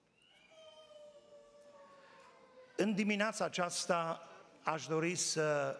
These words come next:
parcurgem câțiva pași importanți,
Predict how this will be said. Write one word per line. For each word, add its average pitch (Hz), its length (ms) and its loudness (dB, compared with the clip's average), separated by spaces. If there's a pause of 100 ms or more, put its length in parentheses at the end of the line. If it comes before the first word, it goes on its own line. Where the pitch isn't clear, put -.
(220)
parcurgem 165 1040 2 (140)
câțiva 165 460 2
pași - 720 0
importanți, 165 1200 0